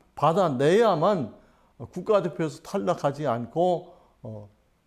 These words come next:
올림픽에 나갈 수 있다는 그런 것을 이야기하는 것 같아요. 우리 예수 믿는 것이 그런 무슨 스포츠 경기를 하는 것도 아닌데, 근데 예수님은 그 이상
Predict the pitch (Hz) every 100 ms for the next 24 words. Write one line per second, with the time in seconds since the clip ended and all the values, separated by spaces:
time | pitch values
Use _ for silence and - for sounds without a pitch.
0 | _ _ _ _ _ _ _ _ _ _
1 | _ - 143 160 147 143 135 123 120 117
2 | 101 127 117 123 110 120 98 _ _ _
3 | _ 175 214 226 180 139 175 156 - _
4 | _ 135 135 120 110 101 107 110 104 -
5 | 104 _ _ _ 175 196 180 175 180 220
6 | 202 190 180 165 151 190 135 - _ _
7 | _ 180 208 190 160 190 151 - - 202
8 | 202 214 180 165 165 156 165 143 139 131
9 | 120 156 117 110 113 170 123 87 - _
10 | _ _ 196 226 185 139 151 131 170 220
11 | 208 - _ _ - 214 208 143 185 202
12 | 196 123